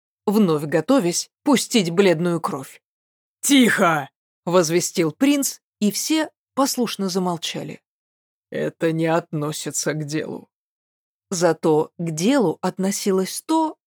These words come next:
что Шеридан Макнейл тоже могла свободно говорить на шиалорском, что нисколько не облегчало мою ситуацию.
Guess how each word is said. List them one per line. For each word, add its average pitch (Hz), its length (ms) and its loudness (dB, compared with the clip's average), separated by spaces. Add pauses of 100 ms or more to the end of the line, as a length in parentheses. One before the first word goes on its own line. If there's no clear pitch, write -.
(120)
что - 300 -2
Шеридан 160 540 0
Макнейл 330 600 0 (200)
тоже 160 380 2
могла 160 340 0
свободно 165 640 0
говорить 285 520 2 (120)
на 302 160 2
шиалорском, 180 920 0 (200)
что - 580 2
нисколько 175 680 -2
не 160 160 -2
облегчало 262 880 2
мою 165 540 -2
ситуацию. 156 920 -4